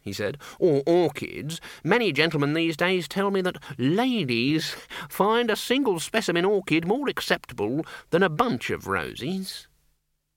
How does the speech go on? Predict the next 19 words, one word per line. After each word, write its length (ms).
"Give 200
me 520
lots." 840
"Uh, 320
would 180
that 220
be 420
orchids 640
or 340
roses?" 760
"Both." 680
Druto's 440
fingers 400
twined 500
sinuously, 720
like 280
eels 400
in 200
grease. 520